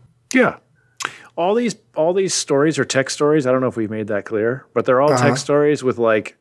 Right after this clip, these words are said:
Speaker 1: with peppering of, uh, uh, imagery to support it.
Speaker 2: Mm-hmm.
Speaker 1: Um, kinda like back in the Golden Age day when they had, they had, they had the oblig-,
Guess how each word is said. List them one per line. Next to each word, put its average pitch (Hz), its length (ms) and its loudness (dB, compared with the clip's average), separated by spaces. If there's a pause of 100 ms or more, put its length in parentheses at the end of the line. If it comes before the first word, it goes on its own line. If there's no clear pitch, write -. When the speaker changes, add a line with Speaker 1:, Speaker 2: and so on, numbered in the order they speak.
(300)
Speaker 1:
with 117 360 -8
peppering 139 640 0
of, 123 320 0
uh, - 20 -18 (480)
uh, 123 320 2
imagery 139 720 0
to 127 100 -6
support 127 420 0
it. 156 180 -4 (360)
Speaker 2:
Mm-hmm. 147 380 -2 (480)
Speaker 1:
Um, 117 420 2
kinda 135 200 0
like 123 160 0
back 113 220 0
in 117 80 -2
the 110 40 -2
Golden 113 300 0
Age 117 220 0
day 120 260 2
when 117 160 -4
they 107 140 -6
had, 107 320 -6
they 107 100 -8
had, 107 160 -2
they 104 80 -2
had 104 140 -8
the 104 120 -6
oblig-, 98 380 -8